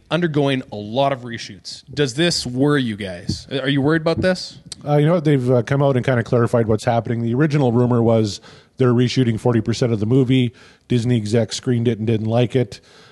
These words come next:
Speaker 2: Uh, somebody else was gonna kinda take over the shoot. Turns out none of that is true. Uh, this is just the same three-week period. They just added a week.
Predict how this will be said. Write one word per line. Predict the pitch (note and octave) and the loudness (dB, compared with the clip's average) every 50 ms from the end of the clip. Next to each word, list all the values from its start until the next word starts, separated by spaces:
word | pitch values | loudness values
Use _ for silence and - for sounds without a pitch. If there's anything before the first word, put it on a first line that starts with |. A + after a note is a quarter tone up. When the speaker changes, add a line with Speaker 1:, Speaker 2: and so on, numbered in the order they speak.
| _ _ _ - | _ _ _ -10
Speaker 2:
Uh, | A2 G#2+ G#2 G#2 G#2 G#2 G2+ | -6 -4 -4 -2 -2 -2 -2
somebody | - - B2+ B2 A#2 A#2+ | -2 -2 0 0 2 2
else | B2 B2 A2+ - | 2 2 0 -2
was | A#2 G#2+ | -4 -2
gonna | B2+ A#2 A2+ | -2 -2 -2
kinda | - C3+ A#2+ A2+ | -2 -2 -2 0
take | - B2+ A#2 - | 0 -2 0 0
over | B2 A2+ | -2 -2
the | A2+ A2 | -2 -2
shoot. | - C3 B2 | -2 -2 -4
Turns | - - C#3 C#3 C3 | -2 -2 -2 0 2
out | C#3 A#2+ G#2+ G2+ | 0 0 0 -2
none | A#2 A#2+ C#3 E3 F3+ | -4 -2 0 0 0
of | F3 C#3 | 2 2
that | C3+ B2 A#2+ | 2 2 2
is | A2+ G#2 | 0 -4
true. | - - B2 B2 A#2+ A2+ A2 - - - - _ _ _ _ | -4 -2 -2 0 0 -2 -6 -10 -18 -20 -20 _ _ _ _
Uh, | G#2 G#2+ A2 A2 | -4 -2 0 0
this | A2 G#2+ - | 0 -2 -2
is | B2 | -2
just | G#2 B2+ A#2+ - - | 0 0 -2 0 -2
the | A2+ | -4
same | - - B2 B2 A#2+ G#2+ | 0 0 0 0 0 -2
three-week | - - B2+ B2 B2 B2 B2 A2+ - - _ | -4 -4 -2 0 0 0 -2 -2 -4 -10 _
period. | - C3 B2 B2 B2 A2+ | -2 0 2 2 4 4
They | A#2 | 2
just | A2 G#2 - | 2 2 0
added | B2 A2+ A#2 A#2 A2 | 0 0 0 0 2
a | A2 | 2
week. | A2 A#2 A2+ - - | 2 0 0 -2 -8